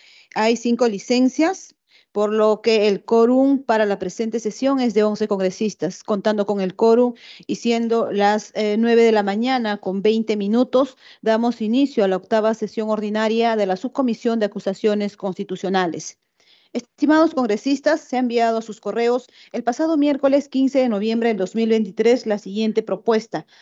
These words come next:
Aprobación de la propuesta del acta de la séptima sesión ordinaria de fecha diez de noviembre de dos mil veintitrés. Por consecuencia,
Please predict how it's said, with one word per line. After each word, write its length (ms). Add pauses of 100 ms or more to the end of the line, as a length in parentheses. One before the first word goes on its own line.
(260)
Aprobación 720
de 80
la 100
propuesta 480
del 220
acta 260
de 100
la 120
séptima 500
sesión 380
ordinaria 680
de 160
fecha 380
diez 260
de 140
noviembre 420
de 80
dos 240
mil 220
veintitrés. 600 (300)
Por 140
consecuencia, 800